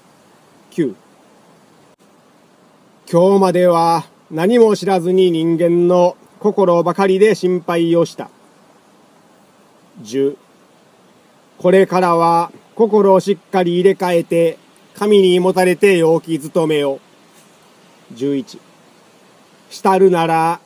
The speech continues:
そのまますぐにしっかりと利益を表すこれを見てくれ。十二。これさいか、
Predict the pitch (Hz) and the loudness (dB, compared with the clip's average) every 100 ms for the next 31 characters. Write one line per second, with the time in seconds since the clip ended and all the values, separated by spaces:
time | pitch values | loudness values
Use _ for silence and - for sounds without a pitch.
0 | - - 214 214 214 214 202 190 202 208 | -18 -6 -2 -2 -2 -2 -2 0 2 4
1 | 190 196 196 _ 180 175 147 170 175 170 | 4 2 -6 _ -4 -4 0 2 2 0
2 | _ _ 143 170 196 180 160 165 170 170 | _ _ -6 0 0 0 -4 -4 -2 -2
3 | 170 - 165 165 180 185 180 170 170 175 | -4 -6 -10 -4 -2 0 2 2 0 -2
4 | - 151 113 _ _ _ _ _ _ _ | -4 -8 -8 _ _ _ _ _ _ _
5 | _ _ _ 113 131 135 113 - _ _ | _ _ _ -10 -6 -6 -6 -14 _ _
6 | _ _ _ _ _ _ _ _ _ _ | _ _ _ _ _ _ _ _ _ _
7 | _ - 196 196 185 180 185 180 - 170 | _ -4 2 2 2 2 2 0 -2 -2
8 | 165 | -4